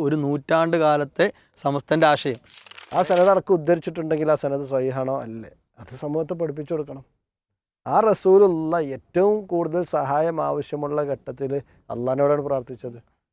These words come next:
Speaker 2: ഇബ്രാഹിം നബിനോടല്ല പ്രാർത്ഥിച്ചിട്ടുള്ളത്, ഇസ്മായിൽ നബിനോടല്ല സഹായം തേടിയിട്ടുള്ളത്. ആ ഇബ്രാഹിം നബി അലൈഹി ഇസ്ലാമിനോടും ഇസ്മായിൽ നബി അലൈഹി ഇസ്ലാമിനോടും ഇസ്തിഗാസ നടത്തുന്നത് ശരിയല്ല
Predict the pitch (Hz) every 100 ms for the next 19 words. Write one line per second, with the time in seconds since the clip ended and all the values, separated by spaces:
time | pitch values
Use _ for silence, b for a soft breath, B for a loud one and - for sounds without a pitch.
0 | _ _ 117 117 127 139 139 147 147 127
1 | 139 139 127 127 131 127 113 110 110 _
2 | _ _ _ 98 _ - - 147 165 170
3 | 175 175 147 165 165 147 147 147 143 135
4 | 131 123 120 113 - _ _ _ _ _
5 | 131 202 196 160 175 202 208 190 180 170
6 | 160 170 160 156 160 160 175 175 - 151
7 | 170 180 170 160 151 151 135 147 143 143
8 | 147 147 143 170 147 - 147 151 170 175
9 | 165 151 151 151 156 175 - 135 151 175
10 | 185 185